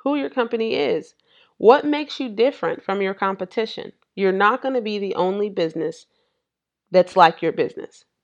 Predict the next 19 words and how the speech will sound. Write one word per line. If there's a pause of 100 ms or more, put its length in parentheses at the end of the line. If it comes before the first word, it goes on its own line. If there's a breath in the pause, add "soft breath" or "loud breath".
So
what (1000)
makes
you
different (580)
from
the
other
business
that
offers
the
same
service
or
offers
the
same
product?